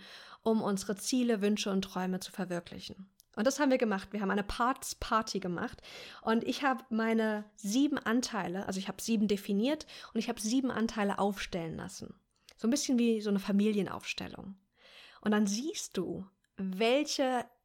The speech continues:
Teile wie ticken. Welche Teile mit welchen anderen Anteilen gut harmonieren,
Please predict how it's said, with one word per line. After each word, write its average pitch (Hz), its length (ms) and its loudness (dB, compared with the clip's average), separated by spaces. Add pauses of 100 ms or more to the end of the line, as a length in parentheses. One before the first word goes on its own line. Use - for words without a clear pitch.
(160)
Teile 214 560 2
wie 196 160 -4
ticken. 190 480 -8 (720)
Welche 226 260 2
Teile 233 400 2
mit 214 160 2
welchen 202 320 0
anderen 240 360 4
Anteilen 196 720 0
gut 208 220 -2
harmonieren, 208 680 2